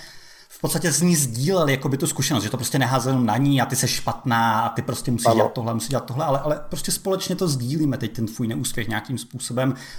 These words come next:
Speaker 1: A už jenom tahle ta nějaká sounáležitost prostě může být obrovsky užitečná. A pak přesně to, co je, to, co říkáš, málo který prostě mladý sportovec je schopen přes ty negativní emoce si uvědomit, „No, ale tam to jsem udělal dobře a tam to zafungovalo a tady je nějaký pokrok.“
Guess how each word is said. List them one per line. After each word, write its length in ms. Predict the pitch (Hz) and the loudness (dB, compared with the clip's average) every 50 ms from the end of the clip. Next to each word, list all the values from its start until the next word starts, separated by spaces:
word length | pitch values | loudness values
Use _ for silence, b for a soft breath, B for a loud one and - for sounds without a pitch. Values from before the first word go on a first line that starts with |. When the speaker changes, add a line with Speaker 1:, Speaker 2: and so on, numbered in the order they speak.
| B - | B -2
Speaker 1:
A 140 | 170 170 | -2 0
už 120 | - 156 143 | 0 2 2
jenom 180 | 175 170 175 | 2 2 0
tahle 240 | 151 147 147 170 175 | 0 0 0 0 0
ta 80 | 175 170 | 0 2
nějaká 280 | 151 147 139 139 147 | 2 2 2 0 0
sounáležitost 880 | 131 - - 120 120 135 151 147 165 127 127 131 143 139 139 135 - - | 0 0 0 0 2 2 2 2 2 2 2 0 -2 -2 -2 -4 -4 -4
prostě 260 | - 127 120 - - 131 | -6 -6 -6 -4 -2 0
může 220 | 123 120 113 123 | 0 0 0 0
být 140 | 123 131 147 | -2 -2 -4
obrovsky 320 | 113 117 123 - - - | -4 -4 -4 -4 -6 -6
užitečná. 360 | 110 110 - 135 - 143 139 | -6 -6 -6 -6 -2 0 0
A 40 | 123 | 0
pak 160 | - 123 - | 0 -2 -4
přesně 260 | - - 135 - 135 131 | -4 -4 -2 -2 -2 -2
to, 80 | 135 | -2
co 160 | 131 - 156 | -4 -4 -4
je, 180 | 147 135 135 - | -4 -4 -4 -6
to, 100 | - 180 | -6 -6
co 160 | - - 151 135 | -4 -2 -4 -4
říkáš, 500 | 113 - - 151 143 143 139 - b b b b b b b b b b b - | -4 -2 0 2 2 2 0 -2 b b b b b b b b b b b 0
málo 340 | 113 113 117 139 165 180 175 | 2 4 4 6 4 4 2
který 540 | 175 - - - 117 135 156 156 151 147 127 | 0 -4 -2 0 0 2 2 2 2 2 0
prostě 360 | - - 117 - - - 143 | 0 -4 -4 -4 -2 0 0
mladý 280 | 120 110 110 127 143 | 2 2 2 2 2
sportovec 840 | 139 - - - 107 - - - 139 131 120 123 120 - - - B B B B B B - | 0 0 -2 -2 -4 -4 -2 -2 0 2 2 2 2 2 0 -2 B B B B B B 0
je 120 | 120 117 | 0 2
schopen 580 | 117 - - - - 123 123 - 147 135 135 120 | 2 0 -2 -2 -2 -2 0 2 2 2 2 2
přes 240 | - - 131 120 - | 0 -2 -2 -2 0
ty 120 | - 131 | 0 0
negativní 560 | 113 113 117 127 - - 147 131 135 135 - | 2 2 0 0 -2 -2 -2 0 0 0 0
emoce 300 | 104 110 120 120 - 127 | 0 0 0 0 0 0
si 140 | - - 156 | 0 0 0
uvědomit, 440 | 135 110 117 120 123 123 123 120 120 | 0 0 2 2 2 0 0 0 -2
„No, 120 | 113 - | -2 0
ale 100 | - 113 | 0 -2
tam 220 | - - 117 120 113 | 0 0 0 0 0
to 100 | 127 107 | 0 -2
jsem 160 | - 123 110 | -2 -2 0
udělal 200 | 104 110 107 104 | 0 0 0 0
dobře 280 | 107 101 - - 104 | -2 -2 -2 -2 -2
a 40 | 98 | -2
tam 180 | - 120 117 107 | 0 -2 -2 0
to 80 | - | 0
zafungovalo 520 | 110 107 - - 123 110 107 104 104 101 95 | -2 -4 -2 -2 -2 -2 0 0 0 0 0
a 20 | |
tady 200 | - - 120 123 | -2 -2 -4 -2
je 60 | 113 | -2
nějaký 300 | 113 113 107 - - 139 | 0 -2 -2 -2 -4 -6
pokrok.“ 360 | 135 - - - 120 120 - | -8 -6 -4 -4 -4 -4 -4